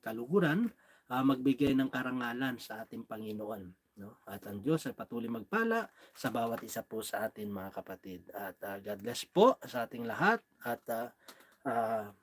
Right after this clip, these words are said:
kung meron po tayong, ah, YouTube, ah, account, no? Pwede nyo po ako ring suportahan sa akin pong, ah, YouTube channel.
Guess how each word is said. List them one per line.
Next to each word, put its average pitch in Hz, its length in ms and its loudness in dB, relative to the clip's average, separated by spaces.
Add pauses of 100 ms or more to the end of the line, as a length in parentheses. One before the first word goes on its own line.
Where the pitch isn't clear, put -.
(500)
kung 135 160 0
meron 139 240 6
po 139 160 -2
tayong, 139 360 6
ah, 127 440 0
YouTube, 123 720 2
ah, 107 640 -4
account, 196 560 2
no? 143 320 -4
Pwede 120 240 -6
nyo 131 160 2
po 135 240 0
ako 131 320 -2
ring 131 160 2
suportahan 170 640 2 (400)
sa 135 160 0
akin 131 240 0
pong, 127 240 0
ah, 123 80 0
YouTube 127 400 -2
channel. 170 560 4